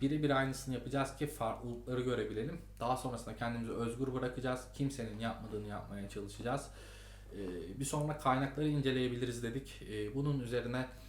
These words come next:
örnek projeler incelemeliyiz dedik ve yaptıklarımızı çevremizle paylaşmalıyız dedik. Bu son iki maddeye dikkat etmenizi tavsiye ederim.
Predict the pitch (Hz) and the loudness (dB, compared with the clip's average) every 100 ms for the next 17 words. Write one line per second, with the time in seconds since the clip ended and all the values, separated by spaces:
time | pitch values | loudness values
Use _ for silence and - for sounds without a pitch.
0 | - - 113 123 120 120 120 123 123 120 | -14 -6 -4 -2 -2 -2 0 0 0 0
1 | 117 113 113 113 107 - 117 139 - 123 | 0 0 0 -2 -4 -4 -4 -4 0 0
2 | 127 - - - 120 - - - 113 127 | 0 -4 -14 -6 -4 -4 -6 -4 -2 0
3 | 147 - 117 113 117 139 143 113 113 113 | -2 0 2 2 0 -2 0 0 0 -2
4 | 127 120 113 107 147 180 - - - 190 | -2 -2 0 0 -2 -4 -8 -14 -2 2
5 | 185 180 190 175 147 156 - 143 160 160 | 2 2 0 0 0 0 2 2 2 0
6 | - 127 - 135 127 127 135 139 120 120 | -4 -4 -2 0 0 0 0 0 0 0
7 | 127 135 120 139 | 2 2 2 0